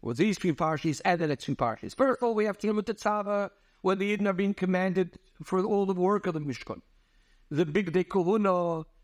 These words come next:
the dedication through the, the Yemei HaMiluim, including the idea of also the Mikdash Shechanti B'Soicham, and eventually the Mikdash B'Chreini L'Shachli B'Soicham of the Eibishter resting and dwelling amongst the Yidden.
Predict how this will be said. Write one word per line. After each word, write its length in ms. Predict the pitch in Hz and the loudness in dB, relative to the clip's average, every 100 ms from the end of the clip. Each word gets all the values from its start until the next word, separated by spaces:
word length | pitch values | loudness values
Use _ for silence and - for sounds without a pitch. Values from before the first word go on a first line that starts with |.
| _ | _
the 140 | 139 | -2
dedication 760 | 156 180 180 202 208 196 214 185 | 0 0 0 0 0 0 -2 -2
through 220 | 175 185 | 0 0
the, 140 | 175 175 220 | 0 -2 -4
the 360 | 185 139 196 160 | -4 -4 -2 0
Yemei 180 | 165 170 | 0 0
HaMiluim, 800 | 165 175 185 226 226 196 180 175 _ _ - | 0 -2 0 2 2 0 -2 -4 _ _ -6
including 520 | 165 - 247 220 196 | -2 0 2 2 2
the 80 | 185 | 2
idea 280 | 175 170 | 2 2
of 80 | 185 | 2
also 280 | 196 175 185 | 2 0 0
the 100 | 175 | -2
Mikdash 320 | 180 175 165 | 0 -2 -4
Shechanti 420 | 160 160 170 156 | -4 -2 -2 -2
B'Soicham, 680 | 160 151 240 240 202 190 185 - _ _ | -4 0 2 2 2 2 0 -6 _ _
and 180 | 180 180 | 4 4
eventually 760 | 151 214 214 - 202 196 190 | 4 2 2 0 0 2 0
the 120 | 175 165 | 0 0
Mikdash 440 | 220 190 208 156 | 2 2 2 2
B'Chreini 580 | 170 - 175 214 196 190 | -2 -2 0 2 2 0
L'Shachli 520 | 165 - 202 196 196 | 0 2 0 2 -2
B'Soicham 480 | 160 220 226 202 190 | 0 0 0 0 0
of 60 | |
the 120 | 170 190 | 2 2
Eibishter 360 | 202 190 202 | 2 0 0
resting 360 | 190 208 - 180 | 2 0 0 -2
and 80 | 170 | 2
dwelling 300 | 175 170 160 | 2 2 0
amongst 260 | 151 139 | -2 -4
the 200 | 147 123 | -4 -4
Yidden. 140 | 107 | -4